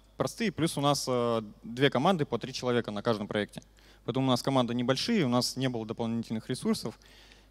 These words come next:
И да, мы это все согласовывали с заказчиком, то есть, э, что мы будем как вы-, вы-, выделять какую-то часть времени на разработку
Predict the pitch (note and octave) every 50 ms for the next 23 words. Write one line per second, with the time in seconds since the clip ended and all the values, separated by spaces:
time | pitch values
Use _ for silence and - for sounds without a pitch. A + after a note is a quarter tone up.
0 | _ - C3 D3 E3 E3 D#3+ D3+ D3 C#3 C3+ B2+ A#2+ - A2+ A#2+ C#3 E3 G3 F#3+
1 | F3+ E3+ D#3 - C#3 - - D#3 C#3+ - A2+ B2 C3 B2+ - - D3 C3+ C3 B2
2 | B2 A2+ B2 B2 - F3+ G3 - - E3+ - - D3 D3 C#3 - - - - A#2
3 | A2 G2+ - - - A#2 A2 G#2+ G#2+ G#2 G#2 - - A#2 A#2+ A#2+ A#2 A#2+ A#2+ A#2
4 | A2 A2 A#2 - - B2 B2 A2+ A2+ - A#2 B2 B2 B2+ C3 C3 A#2+ - C3 C#3
5 | C#3+ D3+ D3+ D#3 C3+ - - C#3 A#2 - C#3 B2 A#2 G#2+ - C3+ A#2 - - A#2
6 | B2+ C#3+ E3+ E3+ E3 E3 D#3 D3+ C#3+ C#3+ C#3 C#3 C#3 C#3 C#3+ D3 C#3+ - - -
7 | C3 B2+ B2+ B2+ B2 B2 A#2+ A#2+ A#2+ A#2 A#2 A#2 A2+ A2+ A2+